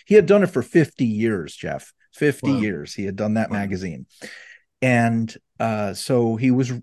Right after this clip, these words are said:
Speaker 1: he was ready to be done with that. And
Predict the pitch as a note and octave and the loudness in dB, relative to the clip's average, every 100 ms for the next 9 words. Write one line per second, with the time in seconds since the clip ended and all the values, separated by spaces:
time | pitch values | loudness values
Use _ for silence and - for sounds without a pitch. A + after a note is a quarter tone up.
0 | G#2+ A#2 B2 B2 E3 C#3 F#2+ F#2 A2 G#2+ | -4 -2 0 4 4 6 2 -2 -6 0
1 | D3 D#3+ A#2+ - G2 F#2+ - - - _ | 2 2 0 -2 -4 -4 -10 -20 -20 _
2 | _ - B2+ B2 A#2+ | _ -4 2 2 0